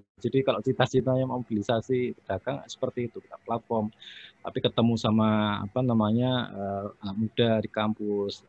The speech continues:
apa, ekspor dosen dan sebagainya. Kemudian institusi kita bangun, set. Nah, ini kolektivitas, ada beberapa kita pakai data dan sebagainya. Lalu kemudian kata kuncinya ada di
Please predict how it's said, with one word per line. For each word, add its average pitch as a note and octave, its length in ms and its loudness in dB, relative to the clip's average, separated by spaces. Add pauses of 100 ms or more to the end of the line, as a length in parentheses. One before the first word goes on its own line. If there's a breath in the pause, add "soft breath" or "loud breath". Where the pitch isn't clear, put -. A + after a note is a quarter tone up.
apa, - 460 -10
ekspor G#2+ 320 -4 (160)
dosen G2+ 400 -6
dan F#2+ 80 -8
sebagainya. F#2 560 -10 (560 soft breath)
Kemudian B2 320 4
institusi B2+ 480 -2
kita B2+ 240 0
bangun, C3+ 640 2
set. B2+ 240 0 (1040)
Nah, G#2 80 -2
ini G#2 160 2
kolektivitas, G#2 800 0 (320)
ada G#2 240 -8
beberapa G2 560 -6
kita G2 240 -14
pakai F#2+ 240 -14 (240)
data F#2 160 -10
dan F2+ 160 -8
sebagainya. F#2+ 560 -4 (560 soft breath)
Lalu G2 240 -8
kemudian G#2 400 -2
kata G2+ 240 -4
kuncinya G#2 480 -2
ada A2 160 -2
di G2 640 -2